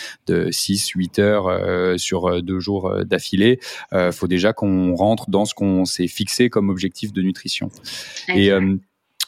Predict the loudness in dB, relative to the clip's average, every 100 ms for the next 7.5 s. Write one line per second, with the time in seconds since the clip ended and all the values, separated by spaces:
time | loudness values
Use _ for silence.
0 | _ -2 2 4 4 4 0 0 2 2
1 | 2 -2 0 0 2 0 -2 -2 -4 -2
2 | 2 2 0 -4 -8 0 2 2 0 0
3 | 2 2 0 0 0 2 2 2 0 0
4 | 0 2 2 4 4 4 4 2 0 -4
5 | -2 0 2 2 2 2 2 0 2 2
6 | 0 0 -2 2 4 4 2 -2 -2 -2
7 | 2 2 4 2